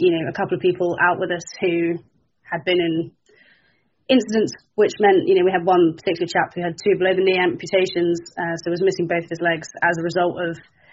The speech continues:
essentially metal detecting and stepping on an I E D, I E D, which is the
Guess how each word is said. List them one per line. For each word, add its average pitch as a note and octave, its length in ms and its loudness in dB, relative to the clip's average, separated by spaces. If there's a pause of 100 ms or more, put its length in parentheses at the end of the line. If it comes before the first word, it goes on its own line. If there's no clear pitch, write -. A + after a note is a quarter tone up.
(300)
essentially - 340 2
metal G3 300 0
detecting F3+ 580 0
and F3 220 -2
stepping E3+ 320 -2
on D#3+ 80 -2
an E3 80 0
I D#3+ 160 -2
E - 20 -10
D, E3+ 100 -2 (300)
I F3 220 0
E E3 80 -6
D, F#3+ 60 -2 (260)
which - 160 -18
is - 160 -20
the D#3 160 -8